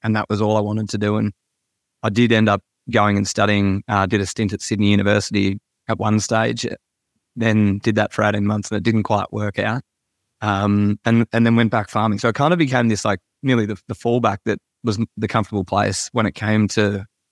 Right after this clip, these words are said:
working, and, and what I actually really enjoyed was being on the farm. And it wasn't until I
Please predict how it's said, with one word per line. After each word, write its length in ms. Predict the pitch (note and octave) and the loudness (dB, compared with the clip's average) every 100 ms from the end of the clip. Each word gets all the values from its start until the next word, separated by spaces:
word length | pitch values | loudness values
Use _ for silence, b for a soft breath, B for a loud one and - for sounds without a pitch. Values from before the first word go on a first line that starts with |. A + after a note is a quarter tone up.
| - | -4
working, 520 | A2 A2 A2 A2 G#2 | 2 2 2 2 2
and, 180 | G2+ - | 0 0
and 140 | A2 G#2+ | 0 2
what 100 | G#2+ | 2
I 140 | G#2 | 0
actually 280 | G#2 - A#2 | -2 -4 -2
really 280 | G#2 G#2 G#2 | 0 0 0
enjoyed 440 | G#2 A2 G#2+ G#2+ - _ _ _ _ _ - | -2 -2 -4 -6 -10 _ _ _ _ _ 0
was 180 | A2+ | 0
being 200 | A2+ G#2+ | 2 2
on 100 | G2+ | 2
the 80 | G2+ | 0
farm. 320 | - G2+ G2+ | 0 0 2
And 220 | G2+ G2 G2 | 2 0 -2
it 60 | |
wasn't 240 | A#2 B2+ A#2+ | 0 2 2
until 240 | G#2+ G#2+ | 2 2
I 120 | G2+ | 0